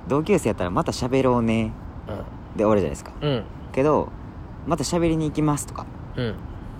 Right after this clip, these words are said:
Speaker 1: 「楽しかったです。ありがとうございます。また喋りに行きます」って、全然悪いように聞こえへんけど、
Speaker 2: うん。
Speaker 1: なんかその人のためにっ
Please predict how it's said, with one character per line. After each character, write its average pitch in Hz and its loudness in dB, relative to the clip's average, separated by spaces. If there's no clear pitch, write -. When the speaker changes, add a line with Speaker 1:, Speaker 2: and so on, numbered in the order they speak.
Speaker 1:
「楽 139 4
し - -4
か - -2
っ - 0
た - -4
で 107 2
す。 110 -4
あ 113 4
り 120 4
が 117 2
と 123 2
う - 4
ご 110 4
ざ 117 2
い 113 2
ま 117 2
す。 117 -6
ま 123 2
た 117 -2
喋 127 0
り 131 2
に 131 2
行 123 -4
き 139 0
ま 156 4
す」 - -4
っ - -8
て、 95 2
全 202 2
然 190 6
悪 220 6
い 135 8
よ 113 8
う 104 4
に 95 0
聞 - -10
こ 120 4
え - 2
へ 98 -4
ん 85 -6
け 85 -2
ど、 80 0
Speaker 2:
う 131 -2
ん。 110 -2
Speaker 1:
な 143 0
ん 143 -4
か 104 -4
そ - -2
の 175 0
人 - -4
の 175 0
た 180 2
め 175 4
に 185 4
っ - -2